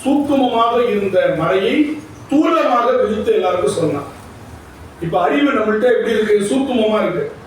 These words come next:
அதை நம்ம வெளிப்படுத்தும் பொழுதுதான் அது என்னவா இருக்கு? "ஓ, இவ்வளவு படிச்சிருக்காரா இவரு?" அப்படின்னு. மூளையில இருக்கிறது நமக்கு தெரியுமா? எவ்வளவு படிச்சிருக்கிறோம்?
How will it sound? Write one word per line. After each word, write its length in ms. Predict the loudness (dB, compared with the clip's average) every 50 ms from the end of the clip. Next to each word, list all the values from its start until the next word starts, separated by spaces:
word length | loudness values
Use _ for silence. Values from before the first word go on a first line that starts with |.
| -20 -20 -20 -20 -12 -4
அதை 220 | -2 0 2 2
நம்ம 180 | 2 2 0 2
வெளிப்படுத்தும் 680 | 2 2 2 2 0 0 2 2 2 0 0 0 0
பொழுதுதான் 300 | 2 4 4 4 2 2
அது 120 | 2 2 0
என்னவா 460 | 0 2 0 2 2 0 0 0 0
இருக்கு? 240 | 0 0 -2 -4 -6 -8 -12 -16 -18 -18 -16 -8 -2
"ஓ, 380 | 0 2 2 2 2 0 0 0
இவ்வளவு 320 | 0 2 2 2 2 2
படிச்சிருக்காரா 540 | 0 0 0 0 0 2 2 2 2 0 0
இவரு?" 160 | 0 0 0
அப்படின்னு. 340 | 0 0 -2 -4 -6 -10 -14 -18 -20 -20 -20 -20 -12 -6 -2
மூளையில 340 | 0 2 2 2 2 2 2
இருக்கிறது 320 | 2 0 0 0 0 0
நமக்கு 320 | 0 -2 -2 0 2 2
தெரியுமா? 380 | 2 2 2 0 0 -2 -2 -4 -6 -10 -16 -12 -4 0
எவ்வளவு 340 | 2 2 2 2 2 0
படிச்சிருக்கிறோம்? 540 | -2 0 0 -2 0 0 -2 -2 -2 -4 -4